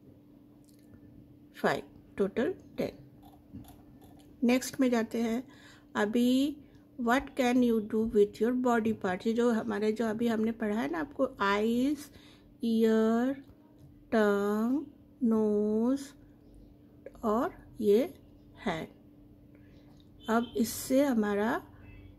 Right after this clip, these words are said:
हम क्या करते हैं, क्या महसूस करते हैं, क्या फील करते हैं, ये देखेंगे। फर्स्ट है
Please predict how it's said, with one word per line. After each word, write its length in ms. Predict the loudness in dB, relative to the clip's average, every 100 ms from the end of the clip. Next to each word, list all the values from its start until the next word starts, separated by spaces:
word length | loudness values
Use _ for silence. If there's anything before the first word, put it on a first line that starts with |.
| -4
हम 180 | 0 0
क्या 340 | 0 0 0
करते 400 | 0 -2 0 0
हैं, 240 | 2 0
क्या 200 | 0 -2
महसूस 380 | 0 0 0 -4
करते 340 | -2 -6 0 0
हैं, 80 |
क्या 260 | 2 2 2
फील 420 | 0 2 4 4
करते 420 | 2 -2 -2 -6
हैं, 140 | -4 -4
ये 220 | -4 -6
देखेंगे। 500 | -8 -12 -14 -20 -20 -20 -20 -20 -20 -20 -20 -20 -20 -8
फर्स्ट 460 | 0 0 0 -4
है 280 | -4 -4 -6